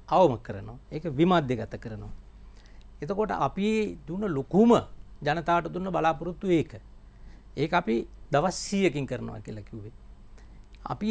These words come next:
ඒක දෙදහස් දාසය අප්‍රේල් මාසේ විසිඅට වෙනිදා. අපිත් එක්ක මොන මොන ගැටුම් තිබුණත් එදා ඒ හිටපු ජනාධිපතිතුමාගේ කණ්ඩායම්, ශ්‍රී ලංකා නිදහස් පක්ෂ කණ්ඩායම්. මොකද අපි ලෝකේ පුංචිම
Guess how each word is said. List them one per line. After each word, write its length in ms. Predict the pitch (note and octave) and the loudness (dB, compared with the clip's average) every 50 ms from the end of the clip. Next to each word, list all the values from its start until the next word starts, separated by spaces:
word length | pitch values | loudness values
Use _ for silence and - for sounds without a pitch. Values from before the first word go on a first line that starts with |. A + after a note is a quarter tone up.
| G3+ | 0
ඒක 200 | E3+ F3 F3+ - A3+ G#3 F#3 C#3 - - - - - - - - - | 0 0 0 2 0 0 0 -2 -6 -10 -14 -14 -20 -20 -20 -20 -4
දෙදහස් 380 | - C#3+ C3 C#3+ D#3+ E3 D#3 - - | -4 -2 0 2 0 0 0 -2 -2
දාසය 360 | C#3+ C#3 C#3+ D3+ D3 - - G3+ | 0 2 2 2 0 0 -2 -2
අප්‍රේල් 400 | F#3 C#3+ C#3+ C#3+ - D#3+ E3 F3 | -2 -2 -4 -6 -6 -4 -4 -4
මාසේ 260 | E3+ F#3+ G3+ F#3+ G3+ | -4 -4 -6 -6 -4
විසිඅට 420 | E3 D#3 D3 - - G3 C#3+ A#2+ - | -6 -6 -6 -4 -2 -2 -2 -2 -6
වෙනිදා. 360 | A2 G#2 A2+ G#2 G2 - - - - - - - - - - - - - - - | -10 -12 -12 -14 -16 -18 -20 -20 -20 -20 -20 -20 -20 -20 -20 -20 -20 -20 -20 -8
අපිත් 380 | - - A#2+ - D#3 D3 - - | -6 -6 -4 -4 -4 -4 -2 -4
එක්ක 140 | D3+ - - D#3 C#3+ C#3+ - | -4 0 2 0 0 0 -4
මොන 320 | D#3+ D3+ B2 C3 - D#3 D#3 | -8 -6 -4 0 0 0 0
මොන 120 | D#3 D3 | 0 -2
ගැටුම් 360 | D3 C3+ C#3 C3 A#2 D3 C3+ B2 | -2 0 -2 -2 -2 -4 -8 -8
තිබුණත් 440 | - A#2+ A#2+ B2 C#3+ E3+ D#3 - D#3 | -8 -8 -6 -4 -4 -6 -6 -4 -4
එදා 240 | C#3 C#3+ D#3+ E3+ - - - | -2 -2 -2 -2 -4 -8 -10
ඒ 340 | C#3+ C#3+ C3+ B2+ C3 - - - - - - - - | -8 -6 -6 -6 -6 -10 -12 -16 -18 -20 -20 -20 -14
හිටපු 280 | - C#3+ A#2+ D3 C3+ C#3 | -12 -2 -2 0 0 2
ජනාධිපතිතුමාගේ 920 | C3+ C3 C3 C#3+ D3+ D#3 D3 C#3 D3+ C3+ - C3+ - C#3+ C3+ C3 B2+ B2 A#2+ | 0 2 2 2 2 0 0 -4 -6 -8 -8 -8 -8 -6 -6 -6 -6 -8 -10
කණ්ඩායම්, 480 | - - B2 C3 B2+ C3+ C#3 D#3 F3 | -10 -10 -10 -8 -8 -6 -6 -6 -6
ශ්‍රී 180 | D#3 C3 D3+ D#3 | -6 -4 -4 -2
ලංකා 300 | D#3 D3+ D3 D3 D#3 C3+ | 0 -2 0 0 0 0
නිදහස් 320 | C3+ C3+ B2+ C3 C3 C3 - | 0 -2 -4 -4 -4 -4 -6
පක්ෂ 300 | - C#3 C#3 - - - B2+ | -8 -10 -10 -10 -12 -14 -12
කණ්ඩායම්. 460 | - A#2+ A#2 B2 A#2+ B2 C3+ D#3 F3+ - - - - - - - - - - - - - - | -10 -10 -8 -6 -4 -4 -4 -4 -6 -10 -14 -20 -20 -20 -20 -18 -16 -16 -16 -16 -18 -18 -16
මොකද 180 | - D3 D3 C3 | -8 -6 -4 -4
අපි 260 | B2 B2 - D3+ D#3+ F3 - - - - - F3 D3+ | -4 -4 -4 -4 -4 -4 -6 -8 -16 -14 -10 -8 -4
ලෝකේ 540 | C3 C#3 D#3+ F3+ G3 F#3+ - - E3+ D#3+ G#3 A#3 - - - - - - - - - - | 2 6 8 8 8 6 4 2 4 4 4 2 0 -8 -20 -20 -20 -20 -20 -20 -20 -18
පුංචිම 500 | - - D3+ F3 G3+ G#3+ G#3 - G#3+ F3 | -8 -4 -2 0 0 0 0 0 0 0